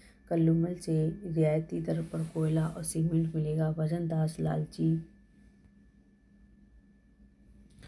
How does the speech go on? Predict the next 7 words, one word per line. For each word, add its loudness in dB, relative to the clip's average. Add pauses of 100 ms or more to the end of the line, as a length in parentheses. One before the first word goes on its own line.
(680)
हो 0
जाता 2
है 4
और -6
झुक -4
जाता -2
है। -2